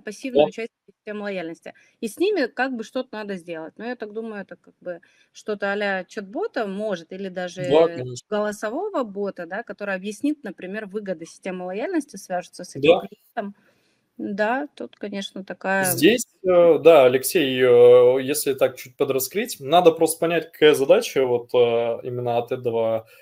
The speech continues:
Speaker 2: отходить и какая сфера. То есть, э, если у вас сфера, где люди там, ну, склонны к звонкам и в целом, э, берут трубки, э, с, э, там, опять же, если брать там логистику, э,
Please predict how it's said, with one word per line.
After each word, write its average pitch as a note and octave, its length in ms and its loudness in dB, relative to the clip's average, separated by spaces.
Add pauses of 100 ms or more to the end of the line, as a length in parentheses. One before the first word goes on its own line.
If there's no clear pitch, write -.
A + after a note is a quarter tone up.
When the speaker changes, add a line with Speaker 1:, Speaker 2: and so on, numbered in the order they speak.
(140)
Speaker 2:
отходить B2+ 500 -6
и D3 80 -2
какая E3+ 360 2
сфера. A#2 540 0
То A#2+ 100 -8
есть, - 280 -6
э, B2 300 2
если C#3+ 640 0
у C3 80 0
вас C3+ 240 -2
сфера, C#3 320 -4
где B2+ 560 -4
люди B2+ 280 -8
там, A#2 640 -10
ну, D3 80 -8
склонны C#3 460 -2
к A2+ 60 -18
звонкам C3+ 480 -8
и C3+ 40 -6
в - 60 -12
целом, B2 500 0
э, A2+ 220 -6 (400)
берут A3 280 4
трубки, G3+ 340 -4 (640)
э, - 20 0
с, - 180 -6
э, A#2 460 0 (260)
там, A#2 200 -6
опять A#2+ 260 -2
же, A2+ 120 -8
если A2+ 280 -6
брать A2 220 -2
там G#2+ 160 -16
логистику, C#3 800 -4 (300)
э, C3+ 60 2